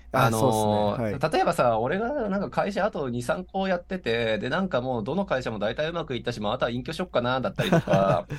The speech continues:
Speaker 1: <laughs>
Speaker 2: あと、それこそさ、ついこの間、あの、Kさんと二人で飯行ったんですよ。で、まあ、キャリア的に今後こういう風にしていこうかなとか、こういうなんか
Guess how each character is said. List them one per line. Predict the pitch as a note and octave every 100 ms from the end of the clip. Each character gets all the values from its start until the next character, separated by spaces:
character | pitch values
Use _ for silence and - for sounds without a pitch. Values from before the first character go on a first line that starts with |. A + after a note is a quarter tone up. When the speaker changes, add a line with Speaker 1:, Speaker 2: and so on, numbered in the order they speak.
| - -
Speaker 1:
<laughs> | - -
Speaker 2:
あ | - F3
と、 | F3+ D#3 C3+ B2 A#2
そ | G#2 C#3
れ |
こ | C#3+ G#3
そ | C#3+
さ、 | C#3 A#2 G#2+
つ | - C#3
い | -
こ | A2+
の | A2+
間、 | A2 A2 G#2+ G#2+ G#2+ G#2+
あ | G#2
の、 | G#2 G#2 G#2
K | G3 F#3+
さ | A#2+
ん | G2
と | G2+ G2
二 | - C#3+
人 | B2+
で | G2+
飯 | G#2 B2+ G#2+
行 |
っ |
た | -
ん | F2
で |
す | E2 E2
よ。 | E2
で、 | A#2
ま | C#3+ A#2+ G2+
あ、 |
キ | A2
ャ | A#2+
リ | A#2+
ア |
的 | A#2+ A#2
に | A2+
今 | A#2
後 | G#2+
こ | A#2+
う |
い |
う | A#2
風 | A#2
に | G2
し |
て | G#2+
い |
こ | G#2
う | F#2+
か | F#2+
な | F#2+ G2 F#2+
と | F2
か、 | F2+ F2 E2+ D#2 F2+
こ | A2
う | A2
い | A2
う |
な | A2 G#2+
ん |
か | G2 F2